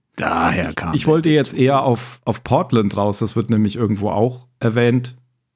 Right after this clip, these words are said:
Speaker 2: Und das ist aber eben nicht das Portland, was die meisten kennen, weil das ist nämlich an der Westküste im Norden, sondern es gibt auch in Maine ein Portland und das gibt's auch wirklich. Und das, das wird ja
Speaker 1: Ja.
Speaker 2: auch erwähnt.
Speaker 1: So, so ein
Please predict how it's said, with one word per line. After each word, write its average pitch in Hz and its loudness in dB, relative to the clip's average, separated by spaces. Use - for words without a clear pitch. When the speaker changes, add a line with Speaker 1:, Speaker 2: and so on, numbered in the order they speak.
Speaker 2:
Und 107 0
das 110 -6
ist 120 -8
aber 110 -2
eben 110 2
nicht 123 0
das 123 0
Portland, 113 0
was 110 0
die 110 0
meisten 107 0
kennen, 120 2
weil 110 4
das 110 2
ist 113 -2
nämlich 113 4
an 104 2
der 98 0
Westküste 110 0
im 98 4
Norden, 101 2
sondern 107 2
es - -6
gibt 113 0
auch 101 -2
in 98 2
Maine 95 2
ein 92 -4
Portland 92 -4
und 87 -6
das 87 -6
gibt's - -8
auch 92 -10
wirklich. 87 -6
Und 92 -8
das, - -12
das - -20
wird - -12
ja - -12
Speaker 1:
Ja. 73 -8
Speaker 2:
auch 85 -14
erwähnt. 90 -16
Speaker 1:
So, - 2
so 101 2
ein 95 2